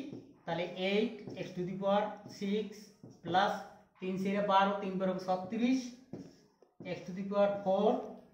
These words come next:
ওয়াই স্কয়ার plus দুটো যদি গুণ করি, তাহলে আসে ছয় নং চুয়ান্ন, এক্স স্কয়ার y to the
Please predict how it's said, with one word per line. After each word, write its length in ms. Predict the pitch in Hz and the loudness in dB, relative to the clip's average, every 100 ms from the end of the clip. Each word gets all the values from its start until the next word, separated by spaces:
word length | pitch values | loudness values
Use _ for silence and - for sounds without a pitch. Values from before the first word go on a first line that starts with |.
| _ _ _ _ _ _ | _ _ _ _ _ _
ওয়াই 260 | 160 175 185 190 190 185 | 2 4 4 2 -4 -6
স্কয়ার 380 | - 190 196 214 - - - _ _ _ _ - _ _ - - _ - | -2 2 4 2 -2 -10 -20 _ _ _ _ -20 _ _ -20 -20 _ 2
plus 260 | 220 - - - - - _ _ _ | 6 6 2 -10 -18 -20 _ _ _
দুটো 180 | 185 196 214 | -4 0 2
যদি 140 | 214 208 185 | 2 -2 0
গুণ 120 | 214 208 | 0 2
করি, 140 | 214 202 | 0 2
তাহলে 200 | 196 208 | 2 2
আসে 140 | 208 220 | 0 -2
ছয় 160 | - 196 | -4 -2
নং 100 | 202 202 | -2 -2
চুয়ান্ন, 400 | 202 202 202 208 220 240 247 - - - _ _ _ _ - | -2 0 2 2 2 2 0 -6 -18 -20 _ _ _ _ -10
এক্স 140 | 175 - 185 | -8 -6 -8
স্কয়ার 340 | 208 208 220 - - - 180 | -2 2 2 2 -2 -10 -2
y 40 | 185 | -2
to 60 | 214 | -2
the 80 | 185 | -4